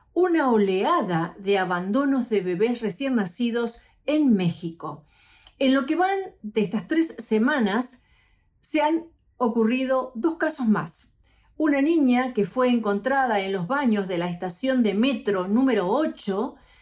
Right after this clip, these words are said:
fue trasladada al hospital y a los días, tristemente, falleció. Otro bebé que fue encontrado en la colina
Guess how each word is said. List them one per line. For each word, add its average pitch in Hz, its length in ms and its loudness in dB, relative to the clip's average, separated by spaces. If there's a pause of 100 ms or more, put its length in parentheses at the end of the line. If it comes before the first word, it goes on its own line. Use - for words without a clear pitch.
(560)
fue 240 220 0
trasladada 214 540 2
al 214 80 0
hospital 302 600 0
y 254 140 0
a 269 80 2
los 247 180 -6
días, 269 680 -2 (280)
tristemente, 254 960 0
falleció. 185 920 -2 (640)
Otro 320 300 0
bebé 262 480 0 (160)
que 214 100 0
fue 285 160 -2
encontrado 254 680 0
en 220 260 2
la 302 180 0
colina 254 640 2